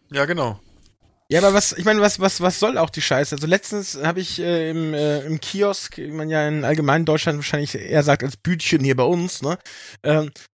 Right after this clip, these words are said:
Speaker 2: stand ich da und hab Tabak gekauft und dann war da, äh, jemand, äh, der, ja, wahrscheinlich so, so, so, so grob in so eine Junkie-Richtung einzuordnen war, der hat dann ganz, ganz lange mit mir darüber diskutiert, wie scheiße es ist, wie unmöglich,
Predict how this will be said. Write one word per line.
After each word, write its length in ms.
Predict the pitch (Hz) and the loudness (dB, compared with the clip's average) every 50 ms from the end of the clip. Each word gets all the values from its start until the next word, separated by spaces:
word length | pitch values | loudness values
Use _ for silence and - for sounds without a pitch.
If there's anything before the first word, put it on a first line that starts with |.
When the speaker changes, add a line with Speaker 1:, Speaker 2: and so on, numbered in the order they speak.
| _ - | _ -6
Speaker 2:
stand 340 | - - - 175 165 170 165 | -4 2 4 4 4 4 2
ich 100 | 160 151 | -2 2
da 300 | - 208 208 208 208 196 | 4 6 6 6 4 2
und 180 | 175 170 170 - | 0 -2 0 0
hab 120 | 175 147 - | -2 0 0
Tabak 280 | - 175 160 156 160 | 0 2 4 2 2
gekauft 460 | - 175 - - 202 190 214 220 - | 0 -4 0 2 2 2 2 0 -2
und 80 | - 180 | -4 -2
dann 180 | 190 190 170 156 | 0 0 2 4
war 160 | 165 170 170 | 4 4 6
da, 320 | 170 165 160 160 156 123 117 | 4 4 4 2 0 0 0
äh, 180 | 143 156 151 | 0 2 2
jemand, 640 | 151 160 170 165 165 160 160 170 165 160 - - - | 0 0 0 -2 0 -2 -2 -2 -4 -6 -8 -8 -8
äh, 260 | - 147 156 151 147 139 | -6 -4 -4 -4 -4 -2
der, 300 | 127 131 131 131 131 135 135 | -2 -2 -2 -2 -4 -4 -4
ja, 280 | 123 120 113 113 107 110 - _ _ _ _ - - - _ _ _ _ _ _ _ _ _ _ - | -2 -2 -2 -2 -4 -8 -14 _ _ _ _ -20 -20 -20 _ _ _ _ _ _ _ _ _ _ -6
wahrscheinlich 400 | 131 131 - - 165 147 147 135 | -4 -2 0 0 0 0 0 -2
so, 320 | - 147 139 131 127 123 | -4 -4 -4 -4 -6 -6
so, 160 | 131 139 143 127 | -6 -6 -4 -4
so, 140 | 123 139 | -6 -6
so 240 | 131 120 127 127 139 | -8 -8 -8 -8 -8
grob 260 | 127 - 131 151 - | -8 -6 -8 -6 -6
in 100 | - 147 | -6 -6
so 80 | 135 151 | -6 -4
eine 80 | 147 131 | -4 -2
Junkie-Richtung 960 | 120 123 139 175 - - 170 160 160 185 - - 170 170 170 170 165 165 156 | 0 0 -2 -2 -4 -2 -2 -2 -2 -2 -4 -6 -8 -6 -6 -8 -8 -10 -8
einzuordnen 720 | 147 120 160 180 - - 170 - 156 160 156 185 160 156 | -4 -2 -2 -2 -2 -4 -4 -2 -2 -2 0 -2 -4 -2
war, 100 | 160 156 | -2 0
der 100 | 151 151 | 0 0
hat 80 | 139 | 0
dann 240 | 156 143 139 135 131 - _ _ _ _ _ - | -2 -4 -4 -6 -12 -14 _ _ _ _ _ 0
ganz, 240 | - 156 180 185 - | 2 2 2 0 -2
ganz 240 | - 160 156 - - | -2 -2 -2 0 0
lange 200 | 160 175 180 165 | 0 2 2 0
mit 100 | 160 147 | -2 -2
mir 80 | 170 | -2
darüber 260 | 156 160 147 147 156 | -2 -4 -2 0 0
diskutiert, 520 | 156 147 - - 160 - - - 175 - - | 0 0 -2 -6 -6 -4 0 0 0 0 0
wie 100 | 143 123 | 2 2
scheiße 480 | - - - 160 185 185 170 - 185 | 4 4 6 6 4 4 4 4 2
es 140 | 160 165 151 | 2 0 0
ist, 200 | 151 143 143 - | -2 -4 -4 -4
wie 80 | - 156 | -6 -6
unmöglich, 760 | 170 180 165 151 151 170 180 214 - - 180 170 175 - | -4 -2 0 4 6 8 6 6 6 4 2 2 2 2